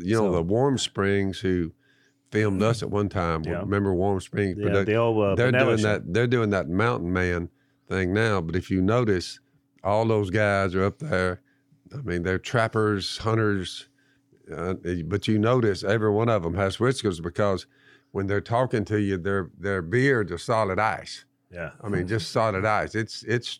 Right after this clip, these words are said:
Speaker 1: twenty below zero.
Speaker 3: Where is that at, in Montana or someplace? Where do they
Speaker 1: Uh,
Speaker 3: film?
Speaker 1: most of it in Montana, the
Speaker 3: Okay.
Speaker 1: mountains
Speaker 2: But I've
Speaker 1: in
Speaker 2: been
Speaker 1: Alaska.
Speaker 2: like that when
Speaker 3: Yeah.
Speaker 2: I hunt in Kansas
Speaker 1: Th-,
Speaker 2: and
Speaker 1: those
Speaker 2: all,
Speaker 1: guys,
Speaker 2: so
Speaker 1: you know, you say, you, you ask them about whisker, and they say, "What are you talking about?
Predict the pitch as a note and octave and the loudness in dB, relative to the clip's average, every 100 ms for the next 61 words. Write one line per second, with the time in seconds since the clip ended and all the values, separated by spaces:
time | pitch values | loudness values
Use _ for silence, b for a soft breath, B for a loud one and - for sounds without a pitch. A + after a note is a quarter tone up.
0 | - G2+ F#2+ G#2 F2+ E2+ F2 G#2 G#2 F#2+ | -12 -4 0 0 0 -2 0 0 0 0
1 | A2 A2 G2 D2 B1 G#2+ D#3 F3 B2+ B2+ | 0 2 0 -2 -4 -2 0 0 2 2
2 | A2+ A2+ G#2 F#2 F#2 F2 A#2 C#3+ D3 C#3 | 4 4 2 0 -2 -4 -4 -4 -4 -8
3 | C#3 C3+ C#3 C#3+ B2 B2 A2 G2+ E2+ G#2+ | -8 -8 -6 -6 -4 -4 -2 -2 -2 0
4 | A2+ C3 - A#2 G2+ G2+ A2+ G#2 - G#2 | 2 0 0 0 0 2 2 0 0 0
5 | A2 G#2 F#2 G#2+ A2 C3 F#3+ - A3+ A2+ | 2 2 2 2 4 2 2 2 4 4
6 | B2 A2 B2 G#2+ C3 - C3 C#3+ D3 D#3 | 2 2 0 2 0 0 2 2 4 2
7 | D3 A2+ - C3+ C#3 C3+ C3 B2+ B2+ C3 | 2 -4 0 2 2 2 -2 0 4 4
8 | C#3+ B2+ B2 B2 B2 B2+ A#2 A#2 A#2 B2 | 4 4 6 6 4 4 4 4 4 4
9 | A#2 A#2+ A2+ A2 A2+ A2+ G#2 B2 B2+ A#2+ | 4 4 4 4 2 2 2 4 6 4
10 | A2+ B2+ C3 G#2+ G2 G2 G#2 C3 - F#2+ | 2 2 2 2 2 2 2 0 0 0
11 | F#2 G2 F2 E2+ D#2 G#2 A#2 G#2+ - A2 | 2 0 0 -2 0 0 0 0 0 0
12 | F2 F2 F#2+ E2+ | 0 0 0 0